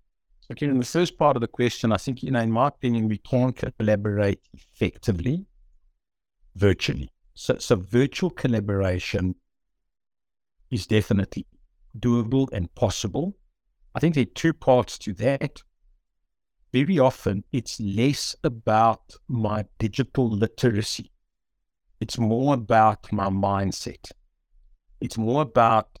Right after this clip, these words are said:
the mindset that says, "I'm not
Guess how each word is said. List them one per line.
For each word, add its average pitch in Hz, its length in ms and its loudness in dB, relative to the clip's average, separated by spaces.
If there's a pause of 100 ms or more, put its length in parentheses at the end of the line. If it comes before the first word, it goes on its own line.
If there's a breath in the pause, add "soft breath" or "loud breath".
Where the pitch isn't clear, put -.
(160)
the 120 120 -4
mindset 120 680 2
that 101 160 -6
says, 95 640 -2 (920)
"I'm 120 360 2
not 127 360 0